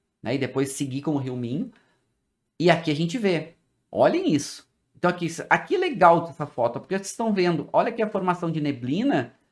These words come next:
mas percebam que as áreas mais altas já não tem neblina. A neblina é a umidade, ela vai ficar normalmente na parte mais baixa. E isso acontece com ar frio também. O ar frio tende a descer.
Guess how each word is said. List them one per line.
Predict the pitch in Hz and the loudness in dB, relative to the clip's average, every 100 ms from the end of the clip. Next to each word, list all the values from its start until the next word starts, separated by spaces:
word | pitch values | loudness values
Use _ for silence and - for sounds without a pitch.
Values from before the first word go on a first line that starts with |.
| _ - | _ -6
mas | 131 | -4
percebam | - 165 170 185 214 | -2 -2 0 0 0
que | 214 | 2
as | 185 160 | 4 6
áreas | 156 156 | 4 2
mais | 143 135 117 | 0 -2 0
altas | 123 135 285 - 160 - - | 2 4 4 2 0 0 -10
já | 117 135 | -2 2
não | 135 185 | 2 2
tem | 180 185 | 0 0
neblina. | 269 294 247 170 - _ _ _ _ _ _ _ - | 0 2 2 2 -4 _ _ _ _ _ _ _ -10
A | |
neblina | 110 107 113 107 | -6 -4 0 0
é | |
a | 107 | 0
umidade, | 156 151 147 262 123 | 0 2 4 2 0
ela | 127 | 0
vai | 131 | 0
ficar | - 151 | 0 -2
normalmente | 165 160 165 165 | -2 -2 -2 -2
na | 175 | -4
parte | 170 160 160 | 0 -2 0
mais | 175 196 208 | 0 0 6
baixa. | 196 185 190 - 165 _ _ _ _ _ _ _ | 6 6 2 -4 -16 _ _ _ _ _ _ _
E | 139 | -6
isso | 139 | -2
acontece | 160 165 165 160 165 | -2 0 0 0 0
com | - 175 | 0 0
ar | 190 - | 0 -2
frio | 190 196 311 | -4 -2 -2
também. | 165 123 107 | -2 -2 0
O | 113 | 0
ar | 110 | -2
frio | - 143 | -2 -6
tende | 143 147 151 160 | 0 2 2 2
a | |
descer. | 185 214 220 220 214 | 0 0 2 2 2